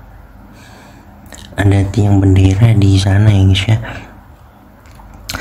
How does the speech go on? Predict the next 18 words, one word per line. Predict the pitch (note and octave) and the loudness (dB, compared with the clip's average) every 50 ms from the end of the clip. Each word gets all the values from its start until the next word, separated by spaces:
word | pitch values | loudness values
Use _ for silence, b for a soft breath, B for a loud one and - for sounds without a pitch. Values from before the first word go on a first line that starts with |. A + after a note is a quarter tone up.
| B B B B B B B | B B B B B B B
Dan | A#2 A2+ B2+ A#2+ | 0 0 0 0
apabila | A#2 A#2+ A#2 A2+ A#2 A#2+ A#2+ B2+ C3+ | 0 0 2 2 2 2 2 2 2
dilihat | C3 A#2+ A#2 A#2 A#2 A2+ A#2 B2 B2 A#2+ | 2 2 2 2 2 2 2 0 -2 -2
secara, | - - B2+ A#2+ A#2+ - - A#2 A2+ A#2 A2+ A#2+ C3 C#3 C#3 C#3 D3+ C#3 - - - - | -4 -4 -4 -4 -4 -4 -2 0 2 2 2 2 2 2 2 0 -2 -4 -8 -12 -6 -4
eh, | A2+ G#2 G#2 G#2 G2+ G2+ - | -2 0 0 0 -2 -2 -4
kasat | - G#2+ - A2+ A2+ - | -6 -4 -4 -4 -6 -4
mata | A2+ A2 G#2+ G#2 - B2+ | -2 -2 -2 -2 0 0
dan | C3 A#2 G#2+ A2+ A#2 | 0 0 0 0 0
Italiano, | G#2 - - A2+ G#2+ G#2 G2+ G2 G2 G2 G2+ G2+ A#2 A#2 A2+ | -2 -2 -2 -2 0 0 0 2 2 2 2 2 2 2 2
ya, | G#2+ G#2+ G#2 | 2 2 2
guys, | G2+ F#2+ - | 0 0 -2
ya, | B2 A#2+ A#2+ B B B B B B B B B B B B - | -2 -2 -2 B B B B B B B B B B B B -2
daripada | A2 G#2 A2 - - A2 A2 A#2 A#2 A#2 | -2 0 0 0 0 2 2 2 2 2
si | A#2 A2 G2+ | 2 0 -2
Store | - - - A2 G#2+ G#2+ G#2 G#2 | -4 -6 -4 -2 -2 0 0 0
J | G2+ G2 G2 G#2+ A2+ | 0 0 0 2 2
ini | A#2 A#2+ A2+ G#2+ A2 A2 G#2+ G2+ | 2 2 2 2 2 2 0 0
sendiri, | G#2 G#2+ G#2 G2+ G2+ G2 G2 G2 G2 G2+ A#2+ C#3 | 0 0 0 2 0 0 0 0 0 0 0 0